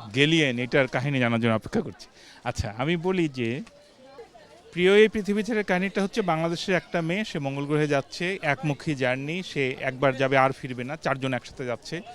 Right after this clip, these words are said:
দুই হাজার ছাব্বিশ সালে যাচ্ছে। কিন্তু আমার যেটা বেশি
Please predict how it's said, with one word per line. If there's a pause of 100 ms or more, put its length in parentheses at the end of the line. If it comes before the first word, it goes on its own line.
(260)
দুই
হাজার
ছাব্বিশ
সালে
যাচ্ছে। (440)
কিন্তু
আমার (360)
যেটা
বেশি